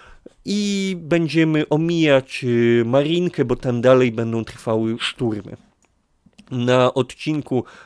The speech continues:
Staromajorskie, Nowomajorskie tutaj niewiele, praktycznie front zamarł. Jeśli chodzi o roboty na Nowoprokopiwkę, Werbowe, tutaj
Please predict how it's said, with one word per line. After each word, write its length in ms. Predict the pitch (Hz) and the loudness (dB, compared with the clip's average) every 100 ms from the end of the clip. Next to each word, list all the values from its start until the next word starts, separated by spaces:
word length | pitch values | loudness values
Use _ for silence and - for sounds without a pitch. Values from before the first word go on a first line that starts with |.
| - | -20
Staromajorskie, 1000 | - 156 151 156 160 170 170 160 - 165 | -8 -4 0 0 0 2 2 0 -2 0
Nowomajorskie 1000 | 170 160 170 175 202 208 185 - - 160 | 0 0 0 0 2 2 0 -4 -4 -4
tutaj 500 | - 165 - 131 123 | -2 -6 -2 -2 0
niewiele, 760 | 127 165 190 190 185 175 156 147 _ _ - | -2 -2 0 2 2 2 0 -2 _ _ -16
praktycznie 720 | - 156 - 170 160 - 127 120 | -2 -2 0 -4 -4 -2 0 -2
front 420 | - 120 113 107 | -2 -2 -2 -6
zamarł. 640 | 147 160 156 139 123 110 - - - - - - - - - | -6 -2 2 2 2 -2 -10 -20 -20 -20 -20 -20 -20 -20 -6
Jeśli 360 | 160 180 175 | -4 -2 -4
chodzi 360 | 175 190 170 156 | -2 0 2 2
o 80 | 143 | 2
roboty 520 | 139 131 175 175 165 | 2 2 2 2 0
na 160 | 143 135 | -2 0
Nowoprokopiwkę, 1000 | 127 117 117 123 110 139 - 156 - 131 | 0 -2 -4 -4 -4 -4 -4 -10 -6 -4
Werbowe, 540 | 117 139 151 190 185 | -2 -2 0 0 0
tutaj 500 | 180 214 214 196 185 | 0 -6 -4 -4 -4